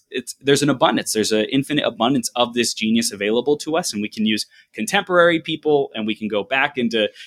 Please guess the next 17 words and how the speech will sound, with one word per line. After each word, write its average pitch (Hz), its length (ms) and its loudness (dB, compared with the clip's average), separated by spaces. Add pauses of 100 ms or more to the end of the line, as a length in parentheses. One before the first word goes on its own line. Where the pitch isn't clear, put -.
into 113 180 0
time 165 400 2
and 104 240 -2
grab 117 280 0
from 104 160 -10
Socrates 127 960 -2
or 101 340 -6
Einstein 131 560 -2
or 104 80 -4
whoever 107 380 -4
it 101 80 -4
is, 123 280 -2 (240)
and, 107 300 -2
and 101 220 -8
grab 131 420 -2
that 104 260 0
innovative 113 760 -2